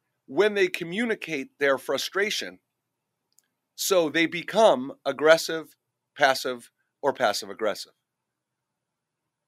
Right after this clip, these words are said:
But if you have a mindset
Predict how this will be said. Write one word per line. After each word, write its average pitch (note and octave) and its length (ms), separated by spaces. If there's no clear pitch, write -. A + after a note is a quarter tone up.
But F3+ 120
if E3+ 120
you C#4+ 200
have A#3 260
a E3+ 60
mindset D#3+ 680